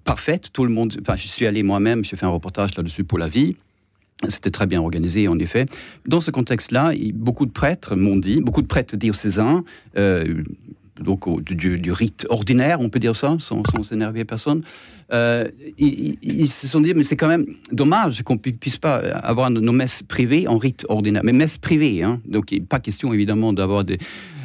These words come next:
euh, des, des messes, euh, euh, avoir, euh, de, de concélébrer ou de, de faire des, des messes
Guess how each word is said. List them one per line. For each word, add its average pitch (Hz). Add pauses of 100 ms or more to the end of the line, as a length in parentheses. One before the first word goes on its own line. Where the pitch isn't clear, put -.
(120)
euh, 87
des, 92
des 104
messes, 107
euh, 80 (800)
euh, 90
avoir, 98
euh, 92
de, 95
de 92
concélébrer 113
ou 107
de, 98
de 95
faire 107
des, 98
des 92
messes 104